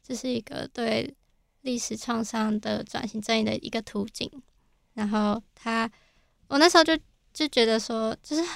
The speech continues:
会有很多人的质疑是觉得都市原住民或是说所谓的族群内部也有差异，那族群内部差异的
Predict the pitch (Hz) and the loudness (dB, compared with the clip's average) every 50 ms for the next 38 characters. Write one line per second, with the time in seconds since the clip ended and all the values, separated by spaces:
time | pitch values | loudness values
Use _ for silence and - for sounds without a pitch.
0 | - - - - 427 440 403 339 302 302 240 277 302 277 247 233 208 - 220 220 | -14 -4 4 8 10 10 12 10 10 8 6 6 6 6 6 4 2 0 -2 -2
1 | 226 - - 262 - - 214 208 208 208 208 - - _ _ _ _ - 269 269 | -2 -2 -4 -4 -4 -4 -4 -2 -2 -4 -4 -4 -8 _ _ _ _ 2 2 2
2 | 262 294 262 233 220 220 220 240 240 226 208 214 220 254 233 - 254 233 - 247 | 4 6 6 6 6 4 2 0 0 2 2 2 0 0 0 0 -2 0 0 0
3 | 233 226 - 220 208 214 220 220 214 - - - _ _ _ _ - - - _ | 0 0 -2 -2 0 0 0 0 -2 -4 -6 -12 _ _ _ _ -18 -18 -18 _
4 | - 247 240 - - 240 254 254 247 247 254 240 226 226 - - - - - 214 | -12 -12 -8 -4 0 2 2 2 4 4 4 4 4 2 0 0 -2 -2 0 0
5 | 208 208 - 226 226 233 233 247 247 - 240 233 226 233 240 240 247 240 - - | 0 0 0 -2 -2 0 0 0 0 0 0 0 0 0 0 0 -2 -4 -4 -6
6 | 233 226 233 233 233 - - _ _ _ _ - 226 | -4 -2 -2 -2 -4 -6 -14 _ _ _ _ -8 -8